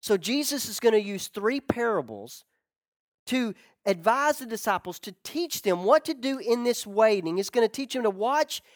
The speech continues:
expectantly, wait patiently,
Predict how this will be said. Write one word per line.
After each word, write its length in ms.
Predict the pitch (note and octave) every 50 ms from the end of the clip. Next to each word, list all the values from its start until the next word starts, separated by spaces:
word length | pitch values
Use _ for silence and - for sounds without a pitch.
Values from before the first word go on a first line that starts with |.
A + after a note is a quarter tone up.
| -
expectantly, 1120 | - A#3 - - G3+ - - - B3 C#4 - - B3 B3 F#3+ G3 F#3 E3+ C#3+ A2+ F#2+ F#2 _ _ _ _ _ _ _ _ _ _ _ _ _ -
wait 360 | E3+ G3 C#4 D#4+ D#4 - -
patiently, 1080 | - - C4+ C4+ D4 C#4 - - - B3 G#3+ F#3+ G3 G3+ F3+ E3+ D#3 C3 A2+ G2+ G2+